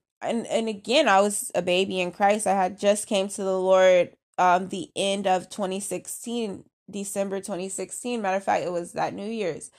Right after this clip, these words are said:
At the club, I had gave my life to Christ. <laughs> So that whole twenty seventeen, God,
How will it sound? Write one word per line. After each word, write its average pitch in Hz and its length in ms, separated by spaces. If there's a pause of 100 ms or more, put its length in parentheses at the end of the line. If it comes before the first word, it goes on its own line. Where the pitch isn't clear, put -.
(880)
At 247 320
the 254 80
club, 285 400
I 214 120
had 196 260
gave 208 220
my 196 160
life 208 320
to 220 100
Christ. 220 680
<laughs> 254 60 (960)
So 233 640 (120)
that 226 260
whole 294 180
twenty 285 280
seventeen, 285 720 (300)
God, 233 420